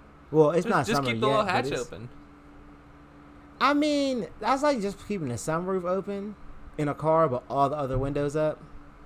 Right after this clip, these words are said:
Speaker 1: It doesn't really work well.
Speaker 2: Okay. So what if we, like, blow a hole in the side of it and, like, make a window?
Speaker 1: Blow a hole in,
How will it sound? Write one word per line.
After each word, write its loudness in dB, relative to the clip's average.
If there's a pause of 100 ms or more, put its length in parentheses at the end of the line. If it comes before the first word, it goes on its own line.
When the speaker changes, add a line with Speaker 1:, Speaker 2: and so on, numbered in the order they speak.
(120)
Speaker 1:
It -12
doesn't -4
really -6
work -4
well. -4 (2750)
Speaker 2:
Okay. -4 (1300)
So -2
what 2
if -4
we, 0
like, -6 (1400)
blow -2
a -2
hole -2
in -8
the -12
side -8
of -12
it -12 (120)
and, -16
like, -18
make -10
a -6
window? -12 (460)
Speaker 1:
Blow 2
a 2
hole 0
in, -10